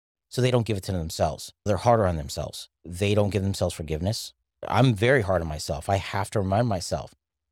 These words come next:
But it's the way men and women hold on to emotions. Men hold on to emotions a lot less of time frame. And so they have a shorter time frame on learning how to process that.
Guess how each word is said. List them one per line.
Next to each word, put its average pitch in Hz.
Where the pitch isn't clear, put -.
But 110
it's 101
the 113
way 123
men 120
and 117
women 107
hold 113
on 131
to -
emotions. 104
Men 113
hold 107
on 110
to 110
emotions 98
a 87
lot 107
less -
of 101
time 180
frame. 90
And 107
so 107
they 120
have 113
a 113
shorter 131
time 123
frame 110
on 104
learning 107
how 101
to 85
process -
that. -